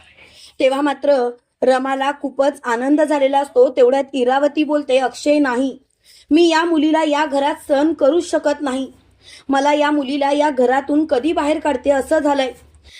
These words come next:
अक्षय प्लीज, प्लीज अक्षय समजून घे, या मुलीला आपण या घरातून कायमचं घराबाहेर काढूया, जेणेकरून ही मुलगी कायमची घराबाहेर जाईल आणि आपल्याला सुखाने जगू देईल."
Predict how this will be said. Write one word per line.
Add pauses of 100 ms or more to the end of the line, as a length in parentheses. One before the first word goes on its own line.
अक्षय
प्लीज, (120)
प्लीज
अक्षय
समजून
घे, (460)
या
मुलीला
आपण
या
घरातून
कायमचं
घराबाहेर
काढूया, (680)
जेणेकरून
ही
मुलगी
कायमची
घराबाहेर
जाईल
आणि
आपल्याला
सुखाने
जगू
देईल."